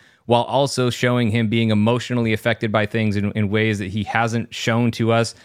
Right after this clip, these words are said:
You know, the camera just hasn't been there for those moments in the past, like that moment immediately after the meeting with Rhodey. That's what I appreciate more than anything else about this reveal and, and everything else,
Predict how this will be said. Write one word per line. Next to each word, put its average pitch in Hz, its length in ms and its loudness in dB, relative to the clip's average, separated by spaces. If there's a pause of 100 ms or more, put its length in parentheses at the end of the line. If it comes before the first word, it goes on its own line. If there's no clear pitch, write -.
(220)
You 117 80 4
know, 113 60 2
the 110 60 -2
camera 156 320 2
just 135 160 -2
hasn't 127 320 0
been 127 180 2
there 101 240 2
for 113 160 -2
those 104 220 0
moments 107 340 0
in 107 60 0
the 101 80 0
past, 101 360 -2
like 117 200 0
that 113 180 0
moment 107 300 0
immediately 104 440 0
after 101 280 0
the 98 80 0
meeting 104 440 2 (320)
with 101 220 0
Rhodey. 104 460 2 (320)
That's 151 260 0
what 135 100 2
I 123 80 4
appreciate 117 520 0
more 110 180 2
than 104 140 -2
anything 120 400 2
else 104 340 -2
about 101 420 0
this 110 220 -2
reveal 107 460 2
and, 98 200 -2
and 104 140 -2
everything 98 380 -2
else, 131 380 0